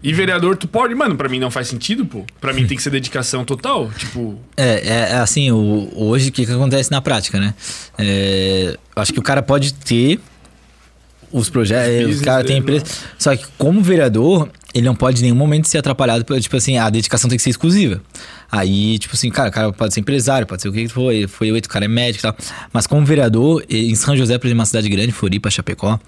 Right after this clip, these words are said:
Speaker 2: o cara tem que ter dedicação exclusiva, senão não aguenta, cara. Porque, assim, ah,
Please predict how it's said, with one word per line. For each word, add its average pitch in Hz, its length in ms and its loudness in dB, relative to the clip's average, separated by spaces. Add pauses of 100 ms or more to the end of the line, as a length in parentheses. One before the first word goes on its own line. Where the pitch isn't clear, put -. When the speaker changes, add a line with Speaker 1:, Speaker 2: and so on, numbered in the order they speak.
(760)
Speaker 2:
o - 60 -12
cara 123 140 2
tem 120 120 0
que - 40 -10
ter 127 100 2
dedicação 123 340 0
exclusiva, 123 360 2 (260)
senão 120 200 0
não 123 60 2
aguenta, 131 320 2
cara. 113 200 -8
Porque, - 240 -4
assim, 131 120 0
ah, 117 160 2